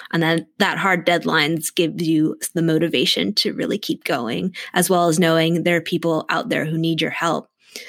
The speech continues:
And I know a lot of people suffer from imposter syndrome, and I have s-, from time to time. But one of the greatest analogies I heard recently was, imagine you're in this little rickety boat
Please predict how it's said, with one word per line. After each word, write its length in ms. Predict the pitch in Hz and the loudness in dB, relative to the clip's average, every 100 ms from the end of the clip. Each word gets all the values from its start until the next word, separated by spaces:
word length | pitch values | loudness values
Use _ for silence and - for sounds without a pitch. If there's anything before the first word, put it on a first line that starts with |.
| - - - | -16 -16 0
And 100 | 185 | 4
I 60 | 180 | 6
know 180 | 190 | 6
a 60 | 190 | 4
lot 140 | 180 | 4
of 80 | 180 | 2
people 280 | 202 185 170 | 0 -2 -2
suffer 400 | 170 170 175 175 | -2 -2 0 -2
from 380 | 165 180 165 160 | -2 -2 0 0
imposter 540 | 156 190 220 - 185 | -2 0 0 2 0
syndrome, 520 | 180 165 165 175 165 | 0 0 -2 0 0
and 80 | 165 | 0
I 100 | 165 | 0
have 400 | 180 165 165 165 | 0 0 0 -2
s-, 260 | - - - - | -4 -6 -6 -4
from 120 | - 170 | -2 0
time 220 | 170 156 | 2 0
to 100 | - | -2
time. 460 | - 147 156 180 180 _ - - - - | -4 -2 0 -2 -4 _ -14 -12 -14 -6
But 220 | - - | -2 0
one 120 | 202 196 | 2 2
of 60 | |
the 140 | 180 165 | 2 0
greatest 420 | - 190 185 185 | 0 2 2 0
analogies 460 | 175 170 170 160 | 0 0 0 -2
I 220 | 175 233 240 | 0 2 2
heard 260 | 190 175 | 0 0
recently 500 | 175 165 - - 170 | 0 -2 -4 -2 -2
was, 380 | 165 165 165 - _ _ _ _ _ _ - - | 0 0 -2 -6 _ _ _ _ _ _ -20 -2
imagine 540 | 196 180 175 185 185 | 0 2 2 2 2
you're 160 | 180 180 | 2 2
in 200 | - 180 | 2 0
this 140 | 180 180 | 0 0
little 240 | 185 185 | 2 2
rickety 360 | 180 190 208 208 | 0 0 0 2
boat 320 | 175 175 | 2 0